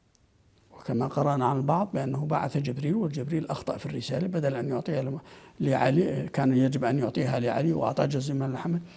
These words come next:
ومقولات كثيرة لسنا في معرض الحديث عنها حتى لا أثير قضايا تضطر الواحد للرد بعنف.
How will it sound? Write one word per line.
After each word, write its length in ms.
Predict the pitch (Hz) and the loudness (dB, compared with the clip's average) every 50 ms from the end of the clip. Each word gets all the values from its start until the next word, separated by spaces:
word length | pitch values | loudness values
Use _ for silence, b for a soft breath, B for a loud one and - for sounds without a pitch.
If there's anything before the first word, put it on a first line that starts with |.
| B B B B - | B B B B -4
ومقولات 580 | - 139 139 135 - - 175 165 160 170 175 - | -2 0 0 0 -2 0 0 2 2 2 2 0
كثيرة 480 | - - - - - 196 175 160 143 | -2 -4 -4 -2 2 2 2 4 2
لسنا 480 | 127 120 127 147 139 - - 160 156 156 | 2 0 0 -2 -4 -4 -2 -2 -2 -2
في 160 | 135 165 165 | 0 0 0
معرض 340 | 160 160 156 165 170 165 165 | 0 0 -2 -2 -4 -4 -4
الحديث 420 | - - - 160 156 151 143 143 | -6 -6 -4 -4 -2 -2 -4 -4
عنها 320 | - 135 139 143 208 247 - B B B B B B B B | -4 -4 -4 -4 -6 -8 -12 B B B B B B B B
حتى 280 | - 170 - - 131 | -10 -8 -4 0 2
لا 200 | 127 139 139 143 | 4 4 4 2
أثير 280 | 147 - - 180 175 165 | 0 0 2 2 2 2
قضايا 540 | - - 147 147 151 156 170 180 196 220 202 | 2 -2 -2 0 0 2 2 0 0 -2 -4
تضطر 460 | - - 180 - - - 160 151 135 | -6 -8 -12 -10 -6 -4 -4 -2 -2
الواحد 400 | 131 147 147 139 - 135 131 151 | 0 0 -2 -2 -2 -4 -4 -4
للرد 440 | 151 139 151 165 160 165 156 165 143 | -4 -4 -2 -2 -2 -2 -2 -4 -4
بعنف. 600 | 143 135 123 143 151 143 135 - - - - - | -4 -2 2 4 4 4 4 2 -2 -8 -10 -14